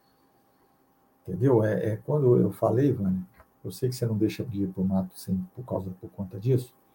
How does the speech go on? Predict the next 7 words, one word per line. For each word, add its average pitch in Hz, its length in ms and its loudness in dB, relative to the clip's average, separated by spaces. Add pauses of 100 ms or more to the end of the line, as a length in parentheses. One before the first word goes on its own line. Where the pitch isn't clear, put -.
(500)
mas 113 200 -2
existem 120 520 0
pessoas 123 680 2
que - 220 -6
têm 131 380 0 (420)
crises, 135 960 4 (600)
tá? 117 300 -2